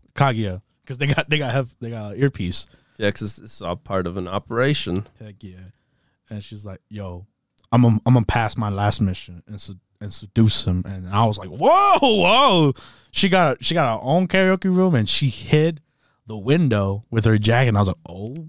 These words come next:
Speaker 1: my god, my god!"
Speaker 2: It was going spicy.
Speaker 1: It was saucy in that room. It sounded like. <laughs>
Speaker 2: <laughs>
Speaker 1: Hey,
Speaker 2: Yes,
Speaker 1: Kaguya.
Speaker 2: it was big.
Speaker 1: It was, <laughs> yeah. She couldn't believe it. <laughs>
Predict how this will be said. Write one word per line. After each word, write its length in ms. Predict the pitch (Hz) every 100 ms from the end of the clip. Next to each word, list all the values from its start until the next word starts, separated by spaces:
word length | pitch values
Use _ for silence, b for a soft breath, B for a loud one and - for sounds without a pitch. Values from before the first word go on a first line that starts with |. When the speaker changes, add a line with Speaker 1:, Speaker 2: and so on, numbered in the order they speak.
| 107
Speaker 1:
my 320 | 92 95 147
god, 400 | 131 135 123 110 - B B B B B
my 400 | - 143 175 214
god!" 840 | 233 247 247 240 233 220 185 165 131 _ _ _
Speaker 2:
It 160 | 139 147
was 240 | 160 156
going 540 | - 190 190 196 214 214
spicy. 1500 | - - - - - _ 131 147 139 - - 113 90 62 57
Speaker 1:
It 160 | 98 98
was 180 | 95 -
saucy 480 | - 110 127 - 92
in 100 | 90
that 240 | 90 87
room. 320 | 90 90 85 90 -
It 220 | 104 -
sounded 320 | - 90 87
like. 160 | 92 -
<laughs> 100 | B B B B B
Speaker 2:
<laughs> 40 | -
Speaker 1:
Hey, 60 |
Speaker 2:
Yes, 800 | - 294 - 208 135 - 139 120
Speaker 1:
Kaguya. 300 | 139 156 151
Speaker 2:
it 80 | 165
was 180 | 160 139
big. 460 | 131 151 139 113 - b b _ -
Speaker 1:
It 100 | 123
was, 200 | 135 135 - -
<laughs> 160 | -
yeah. 380 | 120 135 117 107 113 b b b -
She 180 | - 135
couldn't 220 | 151 139
believe 340 | 131 123 120
it. 220 | 113 113 -
<laughs> 440 | - - B B